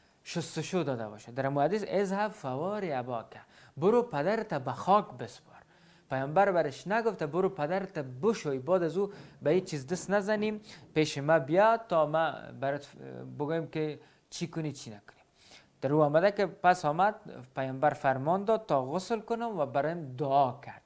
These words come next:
پیامبر ببینید در شستن میت برش فرمان نداده، صراحت در این حدیث نداره. با وجودی که صراحت نداره، حدیث هم تعداد از اهل علم می‌فرمایند که درست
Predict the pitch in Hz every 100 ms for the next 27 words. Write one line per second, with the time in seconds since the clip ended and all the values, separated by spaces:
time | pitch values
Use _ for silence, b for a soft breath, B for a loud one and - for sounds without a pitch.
0 | - 120 156 185 185 B B 147 190 175
1 | 131 117 117 - 131 - 131 131 131 143
2 | 185 156 131 - 135 156 190 202 143 120
3 | - 131 131 156 170 139 156 143 156 -
4 | 117 104 - 127 214 214 190 185 - 160
5 | 196 214 208 214 208 B B B 131 147
6 | 160 143 135 127 131 131 120 117 127 131
7 | 131 131 143 139 131 127 127 143 180 -
8 | -